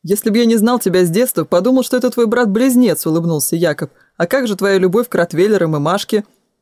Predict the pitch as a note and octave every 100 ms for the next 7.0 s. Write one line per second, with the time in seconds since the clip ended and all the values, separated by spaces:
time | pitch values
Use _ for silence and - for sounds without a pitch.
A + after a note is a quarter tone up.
0 | _ _ D#3+ - C#4+ C#4+ C4+ D4+ G3+ D#3
1 | D#3 D3+ F#3+ A3 - D3 C#3+ F3 _ _
2 | - D#3+ D3 D3+ D#3 G3 - F3+ E3+ D#3+
3 | D3 F3 F3 F3 D#3 C#3+ _ _ - D#3
4 | B3 A3+ D3+ - D3+ C#3+ - C#3+ C#3 -
5 | G3 C#4+ - - G#3 - G#3 F#3+ F#3 -
6 | D4+ - B3+ A#3 - F3+ - D#3 D#3+ D#3+